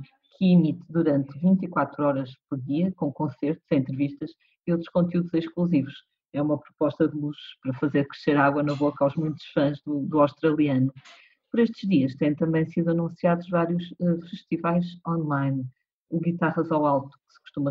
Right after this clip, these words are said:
realizar no Alentejo, este ano acontece digitalmente, com duplas como Frankie Chaves e Peixe ou Totri, Psi Filho da Mãe, a darem concertos em direto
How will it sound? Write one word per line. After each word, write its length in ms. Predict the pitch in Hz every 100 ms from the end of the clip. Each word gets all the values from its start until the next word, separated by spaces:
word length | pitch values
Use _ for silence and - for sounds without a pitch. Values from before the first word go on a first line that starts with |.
| 139
realizar 420 | 143 139 143 139
no 120 | 139
Alentejo, 640 | 139 139 139 156 185 - _ _ _
este 240 | 165 170 185
ano 140 | 190
acontece 540 | 180 170 170 185 190 - _
digitalmente, 840 | - 165 175 175 165 147 139 131 131 - _ _ _
com 200 | - 156
duplas 360 | 160 147 147 135
como 600 | 143 151 143 139 139 131 -
Frankie 300 | 147 135 139
Chaves 500 | - 147 135 139 127
e 80 | -
Peixe 540 | - 147 135 - -
ou 240 | 147 139 143 -
Totri, 400 | 143 - 151 147
Psi 240 | - 143
Filho 260 | 131 147 131
da 100 | 143
Mãe, 320 | 147 156 185 - _ _
a 80 | 175
darem 280 | 175 151 143
concertos 640 | 151 143 - 156 170 - 170
em 100 | 160
direto 360 | 156 147 139